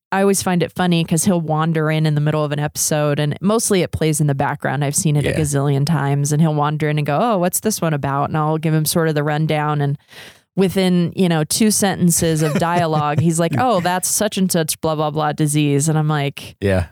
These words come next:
Speaker 2: same
Speaker 1: And
Speaker 2: here.
Speaker 1: at least I know the medicine's decent. You know, I
Speaker 2: Right.
Speaker 1: mean, there's times <laughs> our, uh, our stepdaughter, <laughs> it was her birthday this past weekend, so we went and visited them in Minnesota.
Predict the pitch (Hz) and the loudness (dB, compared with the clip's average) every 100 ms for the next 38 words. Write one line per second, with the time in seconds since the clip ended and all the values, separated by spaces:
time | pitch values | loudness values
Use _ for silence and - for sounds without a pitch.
0 | - - 90 92 - - 226 285 339 311 | -8 -4 -2 0 0 -2 0 0 2 0
1 | 233 233 185 165 214 254 165 151 - 151 | 2 2 2 2 2 0 0 -2 0 0
2 | 143 151 156 175 190 185 180 208 226 220 | 0 0 0 0 0 0 2 2 2 0
3 | - 226 196 196 - 196 247 - - - | 0 -2 -2 -2 -4 -4 -2 -6 -10 -6
4 | 247 - 202 202 180 165 196 - 190 190 | -6 -2 0 2 0 0 -2 -2 -2 0
5 | 170 190 - 311 - - 247 190 175 170 | 0 0 0 -4 -2 -2 0 0 0 0
6 | 170 156 165 - 185 185 175 165 170 170 | 0 0 0 -2 -2 0 -2 0 0 2
7 | 185 165 156 151 151 156 160 156 151 147 | 2 0 0 0 0 2 0 2 2 2
8 | 147 151 - 147 151 180 | 2 2 0 0 0 -2